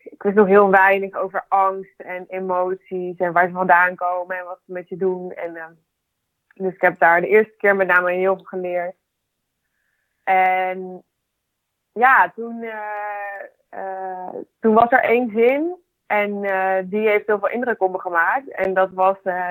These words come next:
"Dit leven heeft een deadline." En toen dacht ik heel, ja, shit, hè, weet je, ik, ik ben dan nog wel jong, maar alsnog, weet je wel, het is, eh, het is allemaal niet voor eeuwig. En, ehm,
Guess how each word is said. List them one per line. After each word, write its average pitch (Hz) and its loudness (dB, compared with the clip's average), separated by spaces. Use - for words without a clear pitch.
"Dit 196 -2
leven 208 4
heeft 196 2
een 190 -4
deadline." 190 2
En 190 -4
toen 190 -4
dacht 180 2
ik - -20
heel, 175 -2
ja, 170 4
shit, 214 -4
hè, 160 -2
weet 160 -2
je, 170 -6
ik, 180 0
ik 180 4
ben 202 4
dan 202 4
nog 190 -2
wel 185 2
jong, 220 2
maar 180 4
alsnog, 208 -4
weet 175 -14
je 202 -14
wel, - -10
het 190 -10
is, - -20
eh, 175 0
het 196 -6
is 233 4
allemaal 220 6
niet 220 -6
voor 208 -2
eeuwig. 208 -2
En, 185 -12
ehm, 175 -8